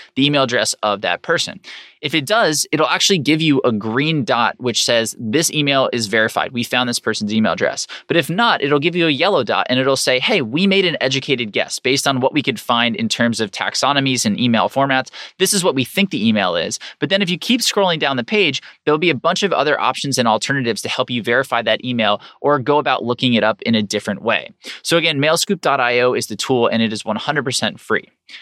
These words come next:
Speaking of email, one of the toughest things is actually pressing send on that cold email to somebody and not knowing what's happening on the other end. So that's where I love a tool like yesware dot com or Mixmax.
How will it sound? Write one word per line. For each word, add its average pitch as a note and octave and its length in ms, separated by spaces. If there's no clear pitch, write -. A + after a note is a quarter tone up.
Speaking C4 420
of D3+ 120
email, G#2 440
one D#3 340
of G#3+ 80
the E3+ 80
toughest G#3 420
things C3 340
is B2+ 200
actually E3 300
pressing C#3 400
send D3+ 420
on A#2 120
that G#2 160
cold A#2+ 220
email B2+ 240
to G2 80
somebody G#2 380
and A#2 220
not C#3+ 200
knowing B2 360
what's A#2 340
happening A2+ 480
on G#2+ 120
the G2+ 120
other F#2 200
end. - 360
So D#3 340
that's D3 380
where G#3 100
I E3+ 120
love C3 220
a A#2+ 80
tool B2+ 320
like A2+ 180
yesware B2 540
dot A2+ 220
com A2 400
or A2+ 160
Mixmax. - 800